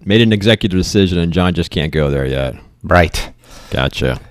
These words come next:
Speaker 2: All right, here's another category, and this is, uh,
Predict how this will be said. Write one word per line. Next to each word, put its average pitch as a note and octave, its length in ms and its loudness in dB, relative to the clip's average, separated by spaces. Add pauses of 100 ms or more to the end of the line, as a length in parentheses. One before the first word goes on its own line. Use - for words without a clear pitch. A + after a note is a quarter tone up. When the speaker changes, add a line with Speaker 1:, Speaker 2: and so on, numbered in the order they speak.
(220)
Speaker 2:
All A2+ 80 2
right, G2 120 2
here's A2+ 220 2
another G2+ 320 2
category, F2+ 920 -2
and F2+ 280 -4
this G2+ 200 -4
is, G2 640 0 (100)
uh, F2+ 560 2